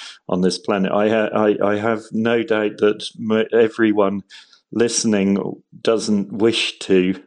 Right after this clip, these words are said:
leave this planet impoverished. In many cases, it's being forced on them by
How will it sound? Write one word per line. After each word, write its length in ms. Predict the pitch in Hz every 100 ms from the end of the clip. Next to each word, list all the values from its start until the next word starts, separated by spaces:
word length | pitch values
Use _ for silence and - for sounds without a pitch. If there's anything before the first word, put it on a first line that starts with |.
| _
leave 360 | 101 104 101 -
this 180 | 92 -
planet 520 | - 104 95 95 -
impoverished. 880 | 90 87 117 107 92 87 95 - - - - _ -
In 180 | 104
many 200 | 107 104
cases, 540 | 98 101 92 - 101 107
it's 240 | 101 -
being 340 | - 95 95 92
forced 460 | - 95 87 -
on 160 | 95 90
them 260 | 90 92 87
by 400 | 92 90 87